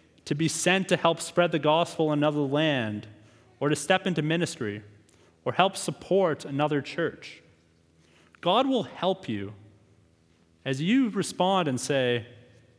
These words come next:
"Here am I, send me, Lord, send me."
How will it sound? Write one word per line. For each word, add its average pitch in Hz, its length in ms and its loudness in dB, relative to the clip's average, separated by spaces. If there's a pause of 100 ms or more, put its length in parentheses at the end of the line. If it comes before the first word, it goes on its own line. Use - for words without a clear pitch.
(140)
"Here 156 200 2
am 180 100 0
I, 127 420 0 (880)
send 143 340 -4
me, 127 120 -2
Lord, 98 340 -6 (480)
send 120 300 -8
me." 104 220 -8